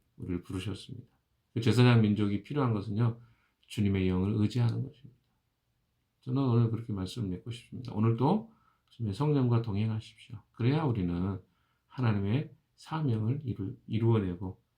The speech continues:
감당할 수 있다는 사실을 기억하십시오. 그렇지 않으면 우리는 절대로 하나님의 백성으로 살아갈 자격조차 없는 사람들인 것을 기억하시고, 우리 힘과 노력이 아니라 성령을 의지하고 순간순간 그 성령께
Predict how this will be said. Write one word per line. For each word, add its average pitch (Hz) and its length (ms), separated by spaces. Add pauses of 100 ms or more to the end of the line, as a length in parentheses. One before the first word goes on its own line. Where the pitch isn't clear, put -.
(140)
감당할 90 480
수 - 140
있다는 92 420
사실을 117 420
기억하십시오. - 600
그렇지 143 260
않으면 151 400 (680)
우리는 87 200
절대로 98 640 (460)
하나님의 113 440
백성으로 92 440
살아갈 110 380
자격조차 113 760 (260)
없는 117 340
사람들인 92 1080
것을 101 300
기억하시고, - 520
우리 101 120
힘과 135 260
노력이 104 300
아니라 90 420 (480)
성령을 98 760
의지하고 92 480 (100)
순간순간 120 680
그 104 100
성령께 147 680